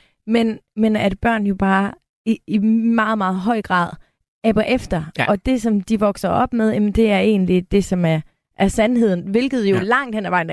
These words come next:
Speaker 1: altså, det kan jo også nogle gange være sådan, "Ah, mine forældre tog fejl." Jeg kan huske en, en dag, hvor jeg fandt ud af, at mine forældre tog fejl. Eller sådan,
Speaker 2: Ja.
Speaker 1: det er sådan, "Wow, min verden."
Speaker 2: Ja.
Speaker 1: Øhm, men, men det, vi viser dem, det er det, de tager med videre.
Speaker 2: Ja.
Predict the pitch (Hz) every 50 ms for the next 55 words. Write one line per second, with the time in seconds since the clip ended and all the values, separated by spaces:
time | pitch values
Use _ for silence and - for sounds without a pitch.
0 | - - 202 202 - 202 196 - 233 208 214 214 196 220 240 254 240 226 202 185
1 | 185 175 175 175 180 - - 170 196 196 180 202 202 196 - 240 226 208 180 -
2 | 196 175 - 233 226 202 175 165 165 165 180 185 240 277 285 - - - 180 180
3 | 175 - - 180 165 - 202 190 175 170 170 165 165 - - 175 175 190 185 170
4 | 165 170 175 160 - 208 190 175 160 - 190 - - 208 185 202 208 220 220 220
5 | 240 254 262 247 240 220 - - - - - _ - 220 254 294 302 262 233 214
6 | 226 226 208 202 196 214 247 269 254 233 180 _ - 131 113 - _ _ _ 220
7 | 226 226 220 214 208 208 202 - 220 233 233 233 - 226 226 220 269 277 277 285
8 | 254 330 359 277 - 220 196 202 202 240 226 254 247 262 262 - 285 277 285 294
9 | 294 339 359 339 - 151 131